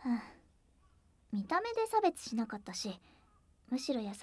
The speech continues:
しくしてくれた。だけど、私とつるむと本人たちが気にしてなくても、変な噂は立っちゃうもんで。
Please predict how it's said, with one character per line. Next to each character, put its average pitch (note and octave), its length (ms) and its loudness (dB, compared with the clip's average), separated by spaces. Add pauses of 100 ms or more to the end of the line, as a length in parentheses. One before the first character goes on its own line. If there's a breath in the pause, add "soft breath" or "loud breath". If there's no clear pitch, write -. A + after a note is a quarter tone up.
し - 120 -12
く A3+ 100 -8
し - 80 -16
て A#3 80 -10
く A3+ 140 -10
れ G#3+ 80 -10
た。 - 180 -8 (1600)
だ C4 120 -6
け C4+ 140 0
ど、 A#3 100 0 (1200 loud breath)
私 - 380 -2
と D#4 120 2
つ - 160 -2
る C#4+ 100 4
む A#3+ 120 0
と G3+ 100 -4
本 D4 260 2
人 A3 140 2
た F#3+ 120 -6
ち F3+ 100 -8
が F#3 120 -8
気 G3+ 120 -8
に G3+ 120 2
し G3+ 80 -10
て A3+ 80 -6
な G#3 120 0
く - 120 -16
て G3 100 -6
も、 F3+ 180 -2 (680 loud breath)
変 G3+ 280 0
な F3+ 140 -2
噂 G3+ 320 -4
は A3 80 -2
立 C#4 140 -4
っ C#4 120 -2
ち C4 120 -2
ゃ A#3 60 2
う A3 40 0
も B3 160 2
ん C#4+ 100 0
で。 C4 260 2